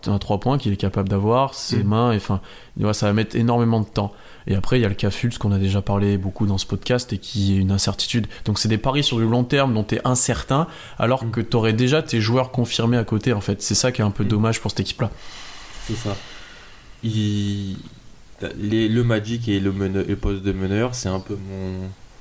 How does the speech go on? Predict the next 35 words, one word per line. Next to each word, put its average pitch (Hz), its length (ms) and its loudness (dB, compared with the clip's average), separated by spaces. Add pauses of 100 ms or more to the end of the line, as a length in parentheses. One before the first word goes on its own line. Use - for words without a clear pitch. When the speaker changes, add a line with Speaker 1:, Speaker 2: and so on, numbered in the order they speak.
(200)
Speaker 2:
mon 98 180 -6
dada. 101 480 -2 (800)
Après, 135 380 0 (100)
avoir 113 220 0
D 110 120 -6
J 120 80 0
Augustin, 120 480 0
ça 120 140 -4
peut - 160 -4
permettre 135 340 -6
de 110 100 -4
bien 107 200 -2
développer 104 640 -2
Mo 101 160 -2
Bamba 98 400 0
Isaac, 113 240 0 (160)
parce - 180 -10
que 90 120 -8
c'est 92 320 -6
un 95 160 -4
joueur, 92 340 -2 (960)
qui 120 60 -4
sait 117 200 0
jouer 113 160 2
le 113 80 -4
pick - 180 -4
and 107 160 0
roll, 120 240 2
c'est 110 100 -6
un 95 80 -2
joueur, 95 280 -2 (180)
c'est - 120 -4
un 95 60 0
meneur 92 260 -2
passeur, 101 500 -2